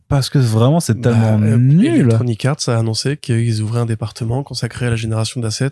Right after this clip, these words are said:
Speaker 2: avec de l'I A.
Speaker 1: Bah,
Speaker 2: Et
Speaker 1: c'est des-, ouais, mais c'est
Speaker 2: il y a
Speaker 1: différent
Speaker 2: des
Speaker 1: parce que c'est dans le
Speaker 2: Mark
Speaker 1: concept,
Speaker 2: aussi
Speaker 1: ouais,
Speaker 2: qui
Speaker 1: mais c'est parce que c'est dans le concept artiste, parce qu'on est à chaque fois sur des, des trucs figés, tu vois.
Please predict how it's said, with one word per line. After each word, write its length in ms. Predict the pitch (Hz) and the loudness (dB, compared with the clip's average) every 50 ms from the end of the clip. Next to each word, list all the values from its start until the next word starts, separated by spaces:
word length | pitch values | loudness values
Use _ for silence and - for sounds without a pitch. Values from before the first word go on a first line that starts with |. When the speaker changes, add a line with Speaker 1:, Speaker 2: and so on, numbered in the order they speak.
| - - | -4 -4
Speaker 2:
avec 180 | 120 110 113 | -4 -4 -4
de 100 | 117 120 | -4 -4
l'I 160 | 120 143 160 175 | -4 -4 -4 -4
A. 120 | 185 185 | -4 -4
Speaker 1:
Bah, 180 | 185 170 131 113 | -4 -2 0 0
Speaker 2:
Et 40 | 107 | 0
Speaker 1:
c'est 160 | 104 113 110 | 0 0 0
des-, 120 | 110 113 113 175 208 190 - | 0 -2 -2 -2 0 2 2
ouais, 100 | 147 165 | 4 4
mais 80 | 160 | 2
c'est 100 | 147 - | 2 0
Speaker 2:
il 40 | 143 | 0
y 20 | 143 | 0
a 40 | |
Speaker 1:
différent 220 | 113 113 - - - - | 2 2 2 2 4 2
Speaker 2:
des 20 | |
Speaker 1:
parce 160 | - 135 131 | 2 2 2
que 80 | 156 147 | 2 0
c'est 100 | - 143 | 2 2
dans 80 | 139 139 | 2 2
le 20 | 135 | 2
Speaker 2:
Mark 40 | - | 2
Speaker 1:
concept, 260 | - 143 - 147 165 | 2 2 2 0 0
Speaker 2:
aussi 80 | 156 139 | 0 0
Speaker 1:
ouais, 120 | 147 165 165 | 2 2 2
Speaker 2:
qui 60 | 151 | 2
Speaker 1:
mais 40 | 139 | 0
c'est 100 | 123 120 | 0 0
parce 140 | 123 131 120 | 0 0 0
que 60 | 120 | 0
c'est 80 | 135 127 | 0 0
dans 80 | 135 | 0
le 60 | 131 - | 2 2
concept 320 | - 139 - 143 131 127 | 2 0 0 0 0 0
artiste, 200 | 143 143 165 160 | 0 0 0 0
parce 120 | - 123 | 0 0
qu'on 120 | - 131 117 | 2 2 2
est 60 | 117 | 4
à 60 | 113 | 4
chaque 140 | 110 - 131 | 2 2 2
fois 100 | 151 151 | 0 0
sur 120 | - - | 0 0
des, 200 | 120 113 113 113 | 0 0 0 2
des 80 | 110 113 | 2 0
trucs 180 | 113 - - - | 0 -2 -4 -10
figés, 460 | - - - - 123 123 120 143 151 | -10 -4 0 2 2 4 4 2 2
tu 160 | - - 120 | 0 0 0
vois. 180 | 117 123 143 | 2 2 0